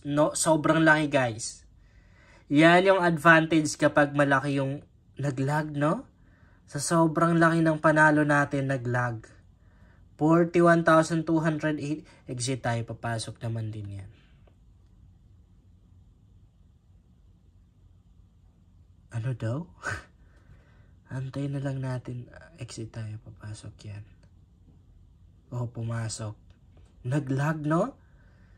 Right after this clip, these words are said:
<laughs> Ang daya. Muntik nang hindi pumasok. Nanalo tayo ng napakalaki, tapos nag-lag. Ayan.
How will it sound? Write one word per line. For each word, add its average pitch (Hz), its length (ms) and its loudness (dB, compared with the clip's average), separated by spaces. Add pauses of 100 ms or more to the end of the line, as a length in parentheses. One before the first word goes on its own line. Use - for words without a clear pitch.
<laughs> - 520 -10
Ang 160 200 2
daya. 156 720 6 (720)
Muntik 170 400 0
nang 190 160 4
hindi 185 320 2
pumasok. 170 800 6
Nanalo 170 400 6
tayo 170 240 6
ng 165 160 0
napakalaki, 156 720 0
tapos 151 480 -4
nag-lag. 143 480 -4 (400)
Ayan. 143 560 4